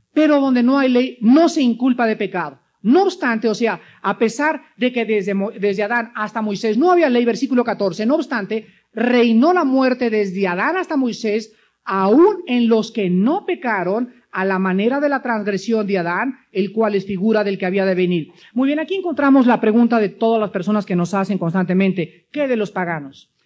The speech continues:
¿Y qué de los jíbaros y de los, eh, totonacos y de los chichimecas y de los náhuatls y de los caucas y de los etcétera, etcétera? ¿Qué de las personas que no conocieron a Cristo? ¿Qué les va a pasar? Ustedes los cristianos", me han dicho a mí, "dicen que solo Cristo salva,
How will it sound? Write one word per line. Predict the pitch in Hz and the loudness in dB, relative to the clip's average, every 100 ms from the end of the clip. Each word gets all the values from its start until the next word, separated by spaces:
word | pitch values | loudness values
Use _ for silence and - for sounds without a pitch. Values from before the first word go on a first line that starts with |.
| _ - | _ -4
¿Y | 247 | 0
qué | 359 | 0
de | 349 | 0
los | 294 - | 0 -2
jíbaros | 285 285 269 254 240 | 0 2 2 0 0
y | |
de | 214 | 0
los, | 196 196 - - | -2 -4 -16 -2
eh, | 202 196 | 2 2
totonacos | 214 208 208 233 240 220 | 2 -2 -2 -2 -4 -4
y | |
de | 214 | -2
los | 190 | -2
chichimecas | 185 - 190 220 220 208 | -6 -4 -2 -2 -4 -4
y | 220 | -2
de | 185 | -2
los | 165 | -2
náhuatls | 180 214 226 226 208 202 | -2 -2 -2 -4 -8 -2
y | |
de | 175 | -2
los | 170 160 - - _ | -2 -6 -10 -20 _
caucas | - 247 247 247 233 226 | 0 2 2 0 -2 -2
y | |
de | 196 | -2
los | 185 185 | -2 -2
etcétera, | 190 247 226 | -4 -2 -2
etcétera? | 220 262 254 240 _ _ _ | -2 -2 -2 -4 _ _ _
¿Qué | 392 427 | 0 2
de | 381 | 2
las | 269 | 0
personas | 247 220 269 269 - _ _ - | -2 -2 -2 -2 -4 _ _ 0
que | 262 233 247 | 2 2 2
no | 226 277 | 4 4
conocieron | 262 233 247 247 | 2 -2 -2 -2
a | 220 | -2
Cristo? | 226 190 190 | -6 -6 -6
¿Qué | 190 392 | -4 -2
les | 381 302 | 0 -2
va | |
a | 302 | -4
pasar? | 233 208 160 _ _ - | -4 -4 -6 _ _ 0
Ustedes | 294 403 453 | 2 2 0
los | 392 | 0
cristianos", | 294 233 247 247 240 226 | 0 0 2 2 2 2
me | |
han | 226 | 0
dicho | 240 220 | 0 -2
a | |
mí, | 202 226 - - | 0 -2 -2 0
"dicen | 359 359 359 | 4 4 2
que | 277 | 2
solo | 285 254 | 0 0
Cristo | 254 262 247 | 0 0 -2
salva, | 220 226 202 170 - | -8 -6 -4 -6 -8